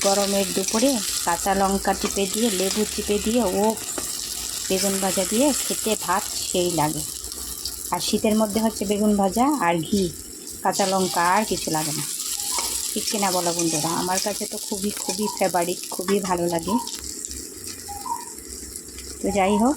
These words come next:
এবার বেগুন ভাজাটাও নামিয়ে নিই। তো দেখো বেগুন ভাজার কড়াইটাতে একটু তেল ছিল, তেল কিন্তু আর দিইনি, অল্প একটু তেল ছিল, এই তেলটার মধ্যে আমি এবার ডিমটাও ভেজে নিচ্ছি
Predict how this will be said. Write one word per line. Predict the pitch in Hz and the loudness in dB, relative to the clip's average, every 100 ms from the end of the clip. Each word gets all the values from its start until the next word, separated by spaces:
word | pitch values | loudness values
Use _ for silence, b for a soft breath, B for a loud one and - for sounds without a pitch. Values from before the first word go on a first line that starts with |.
| 233 | 2
এবার | 196 180 | 0 2
বেগুন | 185 196 202 | 2 2 4
ভাজাটাও | 190 185 202 202 202 | 4 2 2 2 2
নামিয়ে | 190 196 202 | 4 4 6
নিই। | 233 302 - - - - - - - - - - - | 8 6 2 -12 -12 -10 -12 -12 -10 -6 -4 -4 -2
তো | 247 214 | 0 2
দেখো | 208 - 247 226 | 2 4 4 6
বেগুন | 240 247 247 | 6 8 8
ভাজার | 226 208 233 233 | 6 4 4 4
কড়াইটাতে | 220 214 233 220 262 311 | 2 4 4 4 4 4
একটু | - 233 226 | 4 2 4
তেল | 226 226 - | 4 4 4
ছিল, | 254 285 359 240 | 4 4 4 4
তেল | 233 247 | 4 4
কিন্তু | 247 254 | 4 6
আর | 254 220 | 6 6
দিইনি, | 240 240 262 226 | 4 6 6 6
অল্প | 208 208 | 4 2
একটু | 214 226 214 | 2 2 4
তেল | 208 208 | 4 4
ছিল, | 233 220 | 2 4
এই | 233 | 4
তেলটার | 208 196 202 | 2 2 0
মধ্যে | 214 233 | 2 2
আমি | 220 226 | 2 2
এবার | 233 294 - - - - - | 4 4 2 0 2 2 2
ডিমটাও | 202 226 214 220 220 | 4 4 4 4 4
ভেজে | 220 208 220 | 4 4 4
নিচ্ছি | 226 214 - | 2 2 2